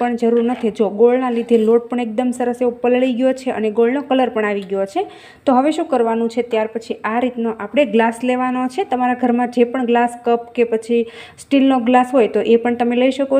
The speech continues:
છો. તો આ રીતે આપણે બેટરને ગ્લાસની અંદર ભરી દઈશું. તો જો અત્યારે મેં આ રીતનો ગ્લાસ ભરેલો છે. તો બસ હવે આપણે જઈશું ગેસ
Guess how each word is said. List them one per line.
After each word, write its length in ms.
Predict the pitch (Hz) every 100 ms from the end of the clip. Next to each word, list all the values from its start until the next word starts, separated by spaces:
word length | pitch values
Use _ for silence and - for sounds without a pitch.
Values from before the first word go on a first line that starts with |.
| 269
છો. 100 | 277 269
તો 60 | 233 208
આ 60 |
રીતે 220 | 220 226 226
આપણે 280 | 208 - 392 - - - _ _ 196
બેટરને 380 | 214 226 226 277
ગ્લાસની 420 | 302 226 226 233 220
અંદર 180 | 208 208 202
ભરી 200 | 220 214
દઈશું. 420 | 190 185 196 349 440 - _ _ _ _ _ _ _ _ _ _ _ _ _ _ _ _ _ _
તો 120 | 254 254
જો 100 | 254 214
અત્યારે 280 | 254 269 262 254
મેં 160 | 254
આ 80 | 220
રીતનો 260 | 254 247 240 220
ગ્લાસ 220 | 240 247 226
ભરેલો 340 | 240 240 247 247
છે. 120 | 381
તો 80 | 339
બસ 200 | 233 254 262
હવે 180 | 247
આપણે 240 | 233 220 214
જઈશું 380 | 214 220 226 392
ગેસ 200 | 233